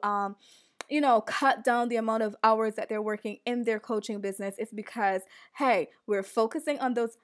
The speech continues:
client attraction activities. We're automating the processes,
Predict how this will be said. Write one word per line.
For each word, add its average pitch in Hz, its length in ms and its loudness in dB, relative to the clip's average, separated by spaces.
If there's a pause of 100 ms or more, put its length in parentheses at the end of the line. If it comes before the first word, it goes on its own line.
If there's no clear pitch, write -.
(100)
client 220 640 0
attraction 277 500 -4
activities. 208 720 -4 (240)
We're 214 280 4
automating 254 760 6 (240)
the 202 240 -2
processes, 240 840 -4